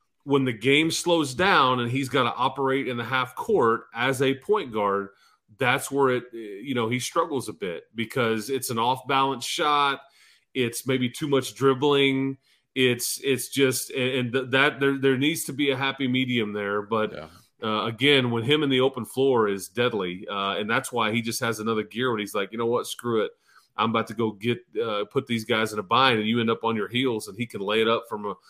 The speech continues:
Speaker 1: left hand, right hand, all different kinds of ways. But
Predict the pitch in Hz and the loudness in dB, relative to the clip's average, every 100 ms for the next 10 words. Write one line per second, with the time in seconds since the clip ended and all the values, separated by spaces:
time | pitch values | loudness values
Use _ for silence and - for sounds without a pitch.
0 | - - 113 - 127 117 107 113 120 120 | -16 -2 -2 0 0 2 2 0 0 0
1 | 117 110 120 117 113 104 120 127 120 101 | 0 0 0 -2 -6 -6 -2 -2 -2 0
2 | 98 104 - 104 98 | 0 -2 0 0 0